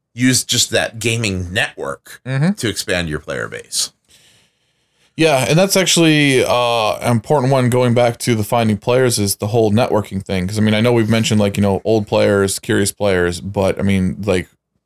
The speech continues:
Speaker 2: friends of friends, like,
Speaker 1: Yeah.
Speaker 2: you know, like, that's how, you know, David and Ashley became part of the Dark Hounds group was, you know, I went and played a random game with another mutual friend. They happened to be there. We met.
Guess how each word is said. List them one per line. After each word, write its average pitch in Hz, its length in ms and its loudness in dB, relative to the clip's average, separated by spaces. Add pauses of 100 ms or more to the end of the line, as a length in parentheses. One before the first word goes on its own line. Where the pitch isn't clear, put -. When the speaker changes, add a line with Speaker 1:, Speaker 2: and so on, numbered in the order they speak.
(680)
Speaker 2:
friends 147 420 0
of 120 120 2
friends, 110 800 -2
like, 104 180 -4
Speaker 1:
Yeah. - 60 -6
Speaker 2:
you 110 60 0
know, 107 140 2
like, 92 260 -2
that's - 460 -2 (300)
how, 117 360 2
you 113 100 2
know, 113 120 2
David 120 260 2
and 117 80 4
Ashley 127 220 0
became 117 280 0
part 123 180 2
of 120 60 0
the 117 60 2
Dark 127 200 2
Hounds 104 260 0
group 98 260 -6
was, 95 300 0
you 104 60 2
know, 90 200 0 (300)
I 120 160 4
went 131 280 0
and 113 160 0
played 120 200 0
a 110 40 2
random 113 460 2
game 117 300 2
with 113 260 4
another 113 460 4
mutual 110 400 2
friend. 113 400 0
They 107 300 0
happened 123 340 0
to 101 80 0
be 117 180 2
there. 98 380 2
We 113 280 0
met. 110 480 2